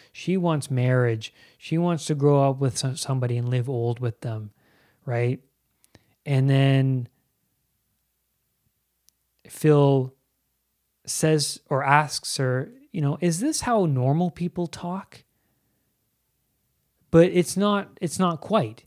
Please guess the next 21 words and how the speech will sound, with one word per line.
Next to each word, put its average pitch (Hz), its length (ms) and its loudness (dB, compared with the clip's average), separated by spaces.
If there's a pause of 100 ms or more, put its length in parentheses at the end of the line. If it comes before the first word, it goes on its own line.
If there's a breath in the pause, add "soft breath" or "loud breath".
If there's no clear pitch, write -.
you 180 240 -2
know, 139 140 2
'cause, 139 220 -2
because 139 400 -2
Phil's 170 360 -2
bad 120 300 -4
at 120 180 0
it, 110 180 -12
right? 120 220 -6
He's 143 220 -2
been, 135 360 -2 (680 soft breath)
you 139 120 -6
know, 135 100 0
he's 170 220 0
not 185 240 0
good 185 200 2
at 131 180 0
it. 117 140 -6
He 139 100 0
has 170 140 0
a 131 120 0